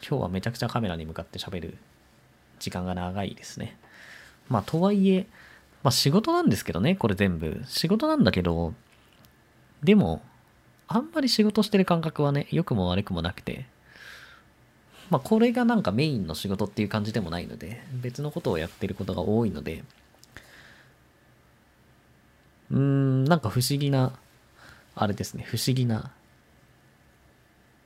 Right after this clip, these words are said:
一日でした。不思議な一日でしたって。いや、ほんとね、仕事なんですよ。仕事なんですけど、じゃあ、この喋ってるのが、うーん、仕事かって言われると、まあ、別にね、喋ってるだけなんで、好き、好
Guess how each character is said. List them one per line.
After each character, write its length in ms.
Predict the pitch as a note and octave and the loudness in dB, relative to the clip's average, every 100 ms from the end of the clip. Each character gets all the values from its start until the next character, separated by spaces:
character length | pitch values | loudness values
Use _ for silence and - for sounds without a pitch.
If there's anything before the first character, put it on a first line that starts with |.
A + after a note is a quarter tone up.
| _ _ _ | _ _ _
一 200 | - - | -4 -2
日 200 | F#2+ - | -2 -4
で 80 | - | -12
し 80 | - | -14
た。 100 | - - - - _ - - - - | -16 -18 -20 -20 _ -20 -18 -18 -14
不 120 | - - | -6 2
思 80 | D3+ | 6
議 80 | G#3 | 6
な 100 | A3 | 6
一 220 | G3 G3+ | 6 6
日 180 | F#3+ - | 4 2
で 80 | |
し 80 | G2 | -2
た 100 | - | -2
っ 20 | |
て。 240 | - - - - - - - - _ | -8 -12 -18 -20 -20 -20 -20 -20 _
い 80 | - | 2
や、 80 | A2 | 4
ほ 120 | C#3 | 6
ん 40 | F#3+ | 8
と 80 | |
ね、 140 | G3 A3+ | 6 6
仕 100 | - | 2
事 180 | G3+ A3 | 4 4
な 120 | G#3 | 4
ん 60 | E2 | 0
で 40 | |
す 60 | - | -2
よ。 80 | |
仕 80 | G2+ | 0
事 220 | D#3 F3+ | 2 2
な 60 | G#3+ | 2
ん 40 | |
で 80 | E3+ | 0
す 80 | - | -2
け 80 | - | -6
ど、 320 | F2+ F2 - - _ _ _ _ - B2 - | -4 -6 -8 -14 _ _ _ _ -14 -12 -12
じ 180 | - G3 | -4 0
ゃ 200 | G3 D2+ | 2 0
あ、 40 | |
こ 160 | - G#2+ | -2 -4
の 80 | |
喋 220 | A2+ G#2 D#3+ | 0 0 -2
っ 40 | |
て 200 | - - | 0 -2
る 80 | E2+ | 0
の 100 | D#2+ | -4
が、 200 | C#2+ - - - - - - - - - | -8 -10 -16 -20 -20 -20 -20 -20 -20 -8
う 40 | F#2+ | -2
ー 40 | |
ん、 680 | F#2 F#2 F2 E2+ E2 E2 D#2+ | 0 0 0 -4 -4 -8 -8
仕 340 | - - - | -6 -4 -4
事 240 | F#2 C3 - | -2 -4 -2
か 160 | - | 0
っ 40 | A3+ | 0
て 180 | - F#2+ | 2 2
言 40 | |
わ 120 | F#2 | 4
れ 80 | F#2 | 2
る 80 | F#2 | 0
と、 320 | - F#2 F#2+ - - | -2 -2 -4 -8 -12
ま 80 | G2+ | -6
あ、 40 | F2+ | -4
別 220 | F2+ C#3+ | -4 -4
に 100 | D#3+ | -2
ね、 100 | F3 | -2
喋 260 | - B2 | -2 -4
っ 20 | F#3+ | -2
て 100 | B2+ | -2
る 80 | G2 | -2
だ 80 | F2 | -4
け 100 | B2+ | -4
な 80 | |
ん 140 | F2+ E2+ | -6 -6
で、 80 | F2 | -8
好 160 | - | -8
き、 120 | - | -10
好 120 | G2 | -10